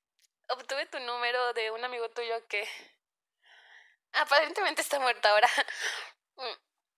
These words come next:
Bueno, te llamo porque no he escuchado de ti en un tiempo y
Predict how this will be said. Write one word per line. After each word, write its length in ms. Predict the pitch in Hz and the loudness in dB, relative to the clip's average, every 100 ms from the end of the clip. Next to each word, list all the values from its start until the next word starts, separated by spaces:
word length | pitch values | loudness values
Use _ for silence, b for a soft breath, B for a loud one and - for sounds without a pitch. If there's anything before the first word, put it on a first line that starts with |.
| _ _ _ _ _ _ _ - | _ _ _ _ _ _ _ -6
Bueno, 200 | 285 269 | -4 -2
te 100 | 269 | 0
llamo 220 | 269 330 | 0 -2
porque 540 | 302 247 - 226 214 202 208 _ _ - | -4 -6 -4 -6 -4 -8 -14 _ _ -14
no 80 | 285 | -14
he 20 | |
escuchado 340 | 294 285 269 | -10 -6 -6
de 60 | 262 | -6
ti 80 | 262 | -10
en 100 | 269 | -10
un 140 | 262 | -8
tiempo 500 | 233 226 247 262 226 | -6 -8 -8 -10 -10
y 400 | - 220 208 | -12 -18 -20